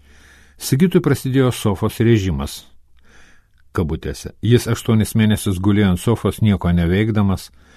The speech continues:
Vyras netgi valgyti ėjo vien dėl to, kad grįžusi iš darbo žmona nebambėtų.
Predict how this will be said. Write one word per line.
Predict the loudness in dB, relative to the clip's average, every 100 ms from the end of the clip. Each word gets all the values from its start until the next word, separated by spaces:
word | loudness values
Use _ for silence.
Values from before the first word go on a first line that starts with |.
| _ 0
Vyras | 4 4 2
netgi | 0 2 2
valgyti | 4 2 2 0 2
ėjo | 4 4
vien | 4 4
dėl | 4 0
to, | 0 -2
kad | -2 0
grįžusi | 2 0 0 -4 -2
iš | 0 0
darbo | 0 0 0
žmona | -2 0 0 0
nebambėtų. | 0 0 0 0 -2 0 0 -2 -4